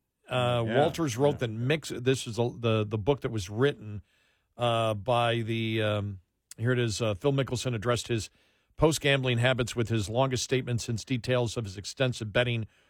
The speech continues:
Speaker 1: were made public in a new book, uh, by notorious, uh, Vegas gambler, uh, Billy Walters. The six-time major champion said in a statement on Monday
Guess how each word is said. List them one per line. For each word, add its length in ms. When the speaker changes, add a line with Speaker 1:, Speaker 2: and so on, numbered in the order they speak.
Speaker 1:
were 100
made 340
public 440
in 80
a 60
new 160
book, 460
uh, 380
by 240
notorious, 580
uh, 180
Vegas 380
gambler, 400
uh, 240
Billy 340
Walters. 680
The 80
six-time 440
major 240
champion 460
said 160
in 100
a 60
statement 360
on 120
Monday 420